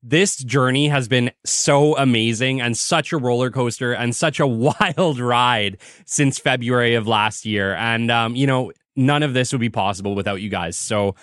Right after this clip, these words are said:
I just wanted to start out the new year twenty twenty-four by being grateful, by saying how thankful and grateful I am for each and every one of you. Thank you for tuning in to our, our lovely Business Development Podcast. Thank you for coming back week over week, month over month,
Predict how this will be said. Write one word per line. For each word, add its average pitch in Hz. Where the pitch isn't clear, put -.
I 139
just 180
wanted 214
to 214
start 147
out 123
the 120
new 127
year 120
twenty 120
twenty-four 123
by 135
being 147
grateful, 139
by 120
saying 131
how 131
thankful 135
and 113
grateful 110
I 104
am 101
for 101
each 107
and 110
every 101
one 98
of 95
you. 101
Thank 127
you 156
for 127
tuning 120
in 104
to 123
our, 107
our 110
lovely 110
Business 110
Development 107
Podcast. 104
Thank 110
you 120
for 120
coming 113
back 104
week 113
over 110
week, 104
month 104
over 107
month, 104